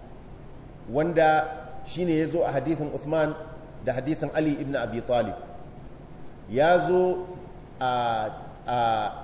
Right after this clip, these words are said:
waɗansu daga cikin sifa, wannan sh-, wato ka haɗa kurkuren baki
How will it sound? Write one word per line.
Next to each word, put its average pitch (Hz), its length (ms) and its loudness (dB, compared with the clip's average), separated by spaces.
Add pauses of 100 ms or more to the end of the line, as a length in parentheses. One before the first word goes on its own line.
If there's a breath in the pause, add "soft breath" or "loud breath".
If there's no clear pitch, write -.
(480)
waɗansu 175 840 4
daga 131 240 2
cikin 190 200 -2
sifa, 147 480 4
wannan 160 440 4
sh-, - 160 -10
wato 139 300 4
ka 131 80 0
haɗa 175 240 4
kurkuren 165 480 4
baki 185 400 2